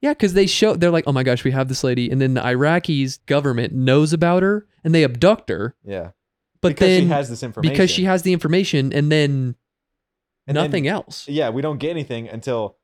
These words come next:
Speaker 2: well, there's, like, one scene where they're, like, torturing her, kind of.
Speaker 1: But that's still right there.
Speaker 2: Yeah,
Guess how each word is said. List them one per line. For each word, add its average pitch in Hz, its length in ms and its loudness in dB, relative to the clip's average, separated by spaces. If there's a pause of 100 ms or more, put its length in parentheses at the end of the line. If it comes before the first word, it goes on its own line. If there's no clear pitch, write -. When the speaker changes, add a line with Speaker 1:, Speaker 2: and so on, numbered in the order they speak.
(120)
Speaker 2:
well, 135 120 -6
there's, 147 180 -4
like, 160 140 -6
one 139 260 -6
scene 135 260 -8
where 117 100 -8
they're, 113 140 -6
like, 107 280 -8 (400)
torturing 120 360 -10
her, 117 100 -10
kind 104 380 -12
of. 165 260 -6 (500)
Speaker 1:
But 156 80 -8
that's 226 160 -2
still 247 280 -2
right 151 320 -2
there. 175 340 -6
Speaker 2:
Yeah, 165 220 -4